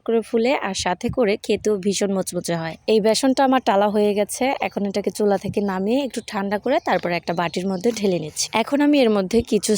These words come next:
স্পাইস অ্যাড করছি। দিয়ে দিচ্ছি স্বাদ মতো লবণ, অল্প একটু দিয়ে দিচ্ছি মরিচের গুঁড়া, ধনিয়ার গুঁড়া, দিয়ে দিচ্ছি জিরা গুঁড়া, আর সাথে অল্প একটু গরম মশলা, আর দিয়ে দিচ্ছি অল্প একটু জর্দার রং। এতে কিন্তু চপ বা পাকোড়ার কালারটা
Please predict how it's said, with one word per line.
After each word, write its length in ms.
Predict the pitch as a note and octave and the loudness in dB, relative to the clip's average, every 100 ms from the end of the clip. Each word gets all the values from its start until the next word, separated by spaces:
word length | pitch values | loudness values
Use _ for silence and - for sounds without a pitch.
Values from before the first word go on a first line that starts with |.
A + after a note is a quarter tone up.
| - | 0
স্পাইস 300 | - G3 G3 | 2 2 2
অ্যাড 120 | A3 - | 0 0
করছি। 280 | G#3 - - F4+ A#3 | -2 -2 0 0 2
দিয়ে 120 | G#3 | 2
দিচ্ছি 200 | F#3+ - G#3+ | 2 -2 -2
স্বাদ 160 | F#3+ F#3 G3+ | 0 -2 -4
মতো 160 | F#3 F#3+ F3 | -2 0 2
লবণ, 320 | E3+ E3+ A#3+ G4+ G#3+ | 2 0 -2 0 2
অল্প 160 | A3 A3 B3 | 2 2 0
একটু 140 | G#3+ A#3 | 0 0
দিয়ে 120 | A3+ G#3+ | 2 2
দিচ্ছি 220 | G#3 - A3+ | 0 2 2
মরিচের 340 | G#3+ G3 - G3+ F#3 | 2 2 0 -2 0
গুঁড়া, 220 | G3+ G#3+ D#4 _ _ - | 2 0 -4 _ _ -12
ধনিয়ার 480 | G#3 G3+ G3 G3 G3 | -4 0 2 2 0
গুঁড়া, 240 | F#3+ G3 A#3+ A4 _ _ - F3+ | 0 0 0 -2 _ _ -4 2
দিয়ে 120 | G3 | 2
দিচ্ছি 200 | F#3+ - G3 | 2 0 0
জিরা 220 | F3+ F#3+ F#3 | 2 2 2
গুঁড়া, 180 | G3+ A#3+ G4+ - | 2 0 -2 -4
আর 80 | F3+ - | -4 -2
সাথে 180 | F3 A3 F#3 | -2 0 -2
অল্প 140 | F3 G3+ | 0 -2
একটু 140 | F3 C4 A3 | -2 -2 2
গরম 200 | E3+ E3 | 2 0
মশলা, 340 | D#3 - D3 D3 _ - - F#3+ | -4 -6 -8 -10 _ -20 -6 -2
আর 80 | F#3 E3+ | -2 0
দিয়ে 140 | G3+ G#3+ | 0 0
দিচ্ছি 280 | C4 - G#3+ A3+ - | -2 0 2 2 2
অল্প 140 | F#3 - G3 | 0 0 0
একটু 140 | - A3+ | 0 -2
জর্দার 340 | G3 F3 E3 D#3+ | 0 0 0 -2
রং। 100 | D3 C#3 | -2 -2
এতে 120 | G#3 C#4 | 0 0
কিন্তু 220 | D4 C4+ A3 C4 - | -2 -2 -2 -2 0
চপ 180 | G#3+ F3 | -2 0
বা 60 | G3 F#3+ | -2 0
পাকোড়ার 340 | F#3+ G3 G3+ G3+ | -2 -2 -2 0
কালারটা 360 | G3+ A3 - | 0 0 0